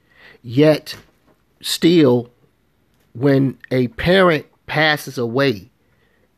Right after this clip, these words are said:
and it will happen to all of us if it hasn't happened to you already, it's still that shock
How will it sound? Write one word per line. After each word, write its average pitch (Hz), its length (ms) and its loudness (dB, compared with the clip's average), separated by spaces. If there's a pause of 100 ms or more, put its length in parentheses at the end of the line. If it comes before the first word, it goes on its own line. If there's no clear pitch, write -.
and 123 200 0
it 151 180 2
will 170 300 4
happen 165 440 -2
to - 180 -6 (100)
all 151 300 2
of 110 120 -6
us 110 340 -8
if 131 180 -4
it 127 120 0
hasn't 127 400 -4
happened 123 440 -4 (160)
to 117 260 -4 (300)
you 127 220 0
already, 120 720 -2 (1300)
it's 143 160 0
still 175 440 2
that 135 180 0
shock - 560 -4